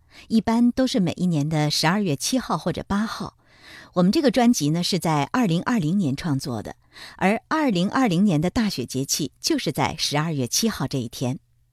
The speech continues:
前面我们说过，小雪节气呢，天还没有那么冷，雪下的还不大，雪落之后很快就化了。现在来到大雪，十五天又过去了，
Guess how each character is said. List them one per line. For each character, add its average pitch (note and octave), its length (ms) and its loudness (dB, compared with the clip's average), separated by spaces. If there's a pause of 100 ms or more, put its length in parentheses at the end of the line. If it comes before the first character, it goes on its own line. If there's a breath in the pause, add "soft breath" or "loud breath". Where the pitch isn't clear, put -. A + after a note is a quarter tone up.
(540)
前 F3+ 160 0
面 E3+ 140 0
我 B2 80 -2
们 C3+ 80 -4
说 E3 180 -2
过， E3+ 220 -2 (400 loud breath)
小 G#3 260 2
雪 G#3 220 2
节 C#3+ 200 0
气 G3+ 200 0
呢， E3 240 0 (160)
天 G3 280 2
还 E3 220 -4
没 E3 140 0
有 D3+ 80 0
那 E3+ 100 2
么 E3 100 2
冷， C3+ 460 -2 (220 loud breath)
雪 D3 260 2
下 C4+ 240 0
的 F3+ 80 -4
还 F#3 140 -6
不 - 100 -8
大， C#4+ 340 -4 (360 loud breath)
雪 D3+ 240 2
落 G#3+ 160 2
之 B3 120 -2
后 A#3+ 240 0
很 C#3+ 220 -4
快 A3+ 240 -4
就 F3+ 140 -6
化 C4 320 -4
了。 A#2 140 -10 (760)
现 G3+ 280 4
在 E3+ 300 0
来 D3+ 160 0
到 F3+ 160 2
大 C4 300 0
雪， - 420 -8 (320 soft breath)
十 - 220 0
五 G#3 180 2
天 G#3+ 240 4
又 G#3+ 160 4
过 F#3 220 4
去 D#3+ 160 -2
了， C3+ 160 -4